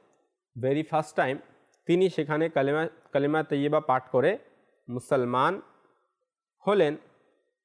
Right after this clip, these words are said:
আবার তিনি নিজ দেশে ফিরে গেলেন। সেখান থেকে আবার মক্কা আসার সময় সমুদ্রে তুফান আসলো আর তিনি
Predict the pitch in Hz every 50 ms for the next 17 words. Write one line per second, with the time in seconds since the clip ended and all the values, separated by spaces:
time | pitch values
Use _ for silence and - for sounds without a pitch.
0 | _ _ - - 185 190 233 226 226 - 208 208 208 202 180 185 185 165 156 170
1 | 156 - 208 226 262 247 - _ _ - 151 147 151 139 123 110 104 101 101 104
2 | _ _ _ _ _ _ _ _ _ _ _ _ _ _ _ _ - 196 190 220
3 | 220 233 220 233 220 220 190 175 175 202 214 233 214 - - - _ _ _ _
4 | _ _ _ _ _ _ _ _ _ _ - 127 131 151 175 185 185 - - 220
5 | 214 202 202 - 220 208 - - 156 127 120 120 123 147 180 - - - _ _
6 | _ _ _ _ _ _ _ _ _ _ _ _ _ _ _ _ _ - - 160
7 | 175 185 196 180 202 220 220 214 220 180 160 - 190 196 202 196 190 190 - 190
8 | 196 214 - - 147 151 160 180 180 - - - - _ - 196 208 202 165 165
9 | 170